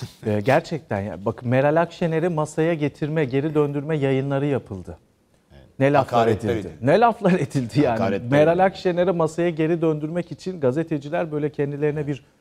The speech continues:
Speaker 1: bunu görev,
Speaker 2: Tarih olacaksın
Speaker 1: görev
Speaker 2: diyen
Speaker 1: olarak görüp,
Speaker 2: gazeteciler.
Speaker 1: e, çaba ha-, e, sar-, e, sarf ettiler. Şimdi de Muharrem İnce'ye aday olma baskısı en çok gazetecilerden geliyor.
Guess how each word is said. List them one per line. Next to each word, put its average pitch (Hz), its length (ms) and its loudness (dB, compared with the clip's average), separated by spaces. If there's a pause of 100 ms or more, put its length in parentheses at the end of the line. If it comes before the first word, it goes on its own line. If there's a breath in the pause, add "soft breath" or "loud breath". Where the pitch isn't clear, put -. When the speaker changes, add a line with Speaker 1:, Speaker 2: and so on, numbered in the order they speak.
(160)
Speaker 1:
bunu 127 200 -2
görev, 131 120 2
Speaker 2:
Tarih 139 320 2
olacaksın 123 380 4
Speaker 1:
görev 170 140 6
Speaker 2:
diyen 165 140 2
Speaker 1:
olarak 139 300 -2
görüp, 131 220 0
Speaker 2:
gazeteciler. 101 760 -4
Speaker 1:
e, - 40 -2
çaba 160 400 -2
ha-, 151 220 -2
e, 107 160 -8
sar-, 101 480 -6
e, 92 40 -14
sarf 104 300 -4
ettiler. 156 300 -6
Şimdi 185 360 -8
de 190 80 0
Muharrem 156 460 -2
İnce'ye 180 420 -2
aday 160 280 0
olma 175 320 0
baskısı 147 600 -6
en 160 140 -2
çok 160 220 -10
gazetecilerden 131 840 -4
geliyor. 82 320 -10